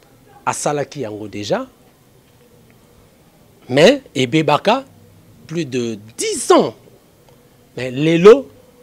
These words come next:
aye babambi, eza malamu. Mais est-ce que c'est ce que le Congolais attendait ?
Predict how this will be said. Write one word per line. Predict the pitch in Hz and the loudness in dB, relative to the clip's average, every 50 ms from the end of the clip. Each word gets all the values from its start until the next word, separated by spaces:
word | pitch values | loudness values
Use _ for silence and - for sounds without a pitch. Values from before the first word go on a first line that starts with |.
| - - - - | -20 -20 -16 -12
aye | 104 104 113 131 | -8 -4 -4 -4
babambi, | 117 110 104 104 107 104 117 143 185 302 | -4 -6 -10 -12 -14 -12 -8 -8 -8 -2
eza | - 220 220 220 392 | 0 2 4 4 4
malamu. | 370 311 294 339 381 359 269 185 143 120 110 - - - - - - | 6 6 8 6 6 6 4 0 -2 -4 -10 -16 -18 -18 -18 -10 -2
Mais | - - - 320 | 2 6 6 6
est-ce | 330 240 - - | 6 4 0 0
que | - 240 | 0 0
c'est | 196 - 220 | 0 0 -2
ce | 175 - - - 311 285 | -6 -4 -2 0 0 0
que | - - - 208 | -2 -2 -2 0
le | 180 165 151 151 156 160 165 156 | 0 0 0 -2 -2 -2 -2 -4
Congolais | - - - 165 147 151 139 147 147 143 147 151 156 - | -4 -2 -4 -2 -2 -2 -2 -2 0 0 0 -2 -2 -4
attendait ? | 131 123 - - 131 123 131 123 143 151 165 | -10 -10 -10 -8 -8 -8 -6 -6 -6 -8 -8